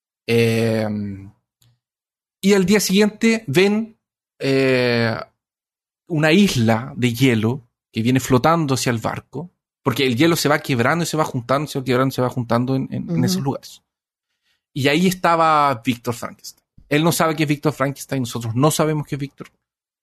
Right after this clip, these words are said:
Speaker 1: pero Robert Walton lo encuentra, lo sube al barco y, y empieza a contarle lo que le pa-, todo lo que sabemos.
Speaker 2: Ah, ya te
Speaker 1: Empieza a
Speaker 2: entiendo, lo rescata.
Speaker 1: Exacto. Entonces le dice,
Speaker 2: Ah.
Speaker 1: "Yo era un niño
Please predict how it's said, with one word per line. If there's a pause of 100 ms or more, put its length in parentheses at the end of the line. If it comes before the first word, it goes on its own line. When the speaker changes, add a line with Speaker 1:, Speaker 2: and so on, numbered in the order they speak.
(100)
Speaker 1:
pero
Robert
Walton
lo
encuentra,
lo
sube
al
barco (460)
y,
y
empieza
a
contarle
lo
que
le
pa-, (120)
todo
lo
que
sabemos.
Speaker 2:
Ah,
ya
te
Speaker 1:
Empieza
a
Speaker 2:
entiendo,
lo
rescata.
Speaker 1:
Exacto. (240)
Entonces
le
dice, (180)
Speaker 2:
Ah.
Speaker 1:
"Yo
era
un
niño